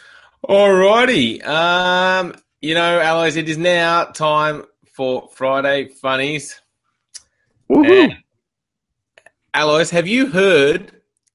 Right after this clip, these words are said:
Speaker 1: about the band one thousand and twenty-three megabytes?
Speaker 2: One thousand and twenty-three. No, I haven't heard of the band one thousand and twenty-three megabytes.
Speaker 1: I'm not surprised. They haven't got a gig yet.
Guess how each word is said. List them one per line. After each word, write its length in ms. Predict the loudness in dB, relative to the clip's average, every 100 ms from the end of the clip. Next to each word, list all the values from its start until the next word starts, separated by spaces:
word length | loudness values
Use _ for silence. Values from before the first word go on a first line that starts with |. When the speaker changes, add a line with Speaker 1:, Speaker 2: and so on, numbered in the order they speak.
| -8
Speaker 1:
about 400 | -2 -2 -2 -6
the 60 |
band 600 | -6 -4 -2 -2 -4 -10 -14
one 280 | -8 -8
thousand 340 | -4 -4 -4 -8
and 100 | -10
twenty-three 400 | -10 -12 -10 -10
megabytes? 640 | -8 -8 -6 -6 -8 -18 _ _ _ _ _ _ _ _ _ _ _ _ _
Speaker 2:
One 640 | -20 -20 -16 -12 -12 -12
thousand 720 | -14 -6 -4 -2 -4 -4 -4
and 160 | -4 -6
twenty-three. 640 | -6 -4 -2 -4 -4 -6
No, 380 | -4 -2 0 0
I 100 | 0
haven't 300 | -2 -4 -6
heard 260 | -2 0 0
of 180 | -2 -6
the 280 | -6 -6 -8 _ _ _ _ _
band 380 | -6 -4 -2 -4
one 180 | -4 -4
thousand 440 | -2 -2 -2 -2
and 120 | -6 -6
twenty-three 1080 | -4 -4 -4 -10 -20 -12 -4 -2 0 -2
megabytes. 1040 | -2 -2 -4 -4 -2 0 -2 -4 -10 -12 -14 _ -12
Speaker 1:
I'm 160 | -6 -2
not 160 | -2 0
surprised. 800 | -4 0 0 2 2 0 -2 -4
They 120 | -2
haven't 220 | -2 -2
got 120 | -2
a 60 | -2
gig 280 | -4 -8 -4
yet. 300 | -4 -4